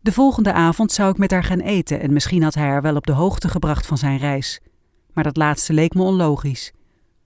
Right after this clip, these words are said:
Ik moest die dag nog een artikel schrijven voor de krant. De woorden kreeg ik er bijna niet uitgeperst. Na elke getikte zin staarde ik naar buiten. Het was een record in traagheid. Vijfhonderd woorden in zes uur.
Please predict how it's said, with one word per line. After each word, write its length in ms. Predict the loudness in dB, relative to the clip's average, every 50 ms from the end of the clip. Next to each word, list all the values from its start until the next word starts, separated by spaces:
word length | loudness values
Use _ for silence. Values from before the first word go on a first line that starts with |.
| _ _ _ _ _ _
Ik 180 | -4 -2 4 6
moest 200 | 6 6 6 4
die 100 | 0 2
dag 200 | 2 2 2 2
nog 120 | 0 2
een 100 | 2 2
artikel 440 | 0 -2 -2 -2 -2 -2 0 -2 -4
schrijven 400 | -2 -2 -2 0 0 -2 -2 -4
voor 160 | -4 -4 -2
de 80 | -2 -4
krant. 520 | -4 -2 0 2 2 2 2 0 -6 -14 -16 _ _ _ _ _ _ _ _
De 180 | -6 -2 0 2
woorden 280 | 2 4 4 2 2
kreeg 240 | 0 0 -2 0 0
ik 100 | -2 -2
er 120 | -2 -2 0
bijna 320 | 2 2 2 2 4 4
niet 240 | 4 2 2 0 0
uitgeperst. 760 | -2 -2 -2 -2 -4 -6 -4 -4 -4 -4 -4 -8 -10 -12 -16 -20 _ _ _ _ _ 0
Na 220 | 2 4 4 4 4
elke 320 | 4 2 2 2 0 -2
getikte 480 | -2 -2 -2 -2 -2 -2 -2 -4 -6 -2
zin 240 | 0 2 2 2
staarde 440 | 0 0 0 0 2 2 2 2 0
ik 100 | -2 0
naar 140 | 0 0 0
buiten. 460 | 0 0 -2 -2 -2 -6 -8 -12 -12 _ _ _ _ _ _ _ _ _ _ _ _
Het 160 | -8 -8 -4
was 140 | -4 -2 0 2
een 100 | 2 2
record 600 | 2 0 -4 _ -6 2 4 4 6 6 4 4
in 140 | 0 -2
traagheid. 800 | -2 -4 -4 -4 -4 -4 -4 -4 -6 -6 -6 -8 -8 -10 -14 -18 _ _ _ _ _ _ _ _ _ _ _ _ _
Vijfhonderd 680 | -8 -2 2 4 4 4 2 2 0 2 2 2 2
woorden 360 | 0 -2 0 0 2 0 0 0
in 220 | 0 2 2 0
zes 380 | 0 0 0 2 2 2 -2 -4
uur. 420 | -2 0 2 2 2 0 -2